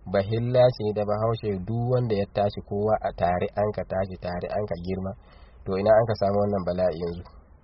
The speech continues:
Don saboda haka ne babu abun da nake ce ma wannan gwamnati, a yi haƙuri,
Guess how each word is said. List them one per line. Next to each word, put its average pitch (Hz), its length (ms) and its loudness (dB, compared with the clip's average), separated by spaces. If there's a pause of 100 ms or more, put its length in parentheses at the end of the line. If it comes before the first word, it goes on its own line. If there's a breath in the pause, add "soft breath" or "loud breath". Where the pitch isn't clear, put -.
(540 soft breath)
Don 95 160 -10
saboda 98 400 -6
haka 104 260 -4
ne 101 200 -2
babu 110 380 2
abun 101 360 -2
da 101 80 2
nake 98 320 -6
ce 98 220 -6
ma 92 100 -4
wannan 107 420 0
gwamnati, 95 460 -2 (540 loud breath)
a - 160 -2
yi 113 80 2
haƙuri, 101 760 -2